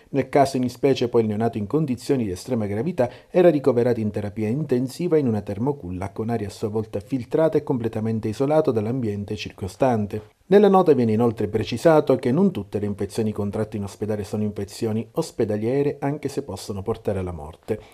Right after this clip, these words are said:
Il piccolo era affetto da un'infezione contratta in utero, essendosi manifestata nelle prime ore di vita in maniera così grave da richiedere un trasferimento urgentissimo senza l'attivazione dell'ambulanza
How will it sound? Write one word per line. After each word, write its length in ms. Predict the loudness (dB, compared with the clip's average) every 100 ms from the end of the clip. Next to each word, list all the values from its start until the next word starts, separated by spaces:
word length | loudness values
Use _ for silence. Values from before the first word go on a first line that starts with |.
| -12
Il 100 | -8
piccolo 360 | -4 4 6 8
era 100 | 4
affetto 380 | 2 0 2
da 180 | 0 0 0
un'infezione 960 | 0 0 0 -2 0 2 2 2 -2 -4 _
contratta 520 | 0 2 4 2 4
in 120 | 2
utero, 440 | 4 6 6 4 4
essendosi 540 | 0 0 0 0 -2
manifestata 640 | -2 -2 -4 -4 -2 -2
nelle 260 | -2 -2 -4
prime 240 | -2 -4
ore 140 | -4 -6
di 100 | -8
vita 260 | -10 -6
in 80 | -4
maniera 360 | -2 0 -2 -2
così 320 | -6 -4 -4
grave 320 | 2 2 2
da 100 | 0
richiedere 440 | -4 -4 -2 -2 -2
un 100 | -4
trasferimento 760 | -6 -4 -6 -4 -4 -4 -2
urgentissimo 920 | -4 -2 0 -2 -2 -8 -10 -10 -10
senza 420 | -4 -2 -2 -2 -2
l'attivazione 680 | -4 -4 -4 -4 -2 0
dell'ambulanza 760 | -2 -6 -6 -2 0 0 0 -2